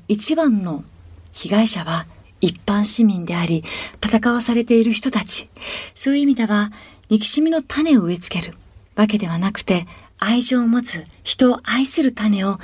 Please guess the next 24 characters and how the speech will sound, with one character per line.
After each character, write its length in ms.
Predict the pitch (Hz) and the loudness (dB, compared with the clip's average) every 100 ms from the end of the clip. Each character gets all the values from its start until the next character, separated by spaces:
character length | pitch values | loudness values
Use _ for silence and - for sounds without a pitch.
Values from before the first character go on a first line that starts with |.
| - - - | -14 -12 0
植 160 | 208 | 0
え 60 | 247 | 2
付 260 | - - | -2 -2
け 20 | 262 | 0
て 220 | 185 - - | -2 -4 -10
い 60 | - | -4
き 120 | 196 | -2
ま 140 | 185 | 0
せ 160 | 190 214 | 2 2
ん 60 | - | 0
か？ 200 | 214 - - - - - - - - - - | -4 -6 -14 -20 -20 -12 -8 -8 -10 -14 -8
子 100 | 220 | -2
供 220 | 240 262 | 2 2
た 100 | 269 | 0
ち 160 | 247 175 | -4 -6
の 120 | 165 | 0
手 140 | 214 | 4
に 280 | 208 185 170 - - - - - - - - _ | 4 2 -6 -12 -20 -20 -20 -20 -20 -20 -20 _
武 160 | 208 240 | 2 2
器 240 | - - - - - - - - - - | 0 -6 -14 -20 -20 -20 -20 -20 -8 2
で 100 | 220 | 2
は 140 | 175 | 2
な 180 | 147 185 | -6 -8
く、 220 | - - | -8 -12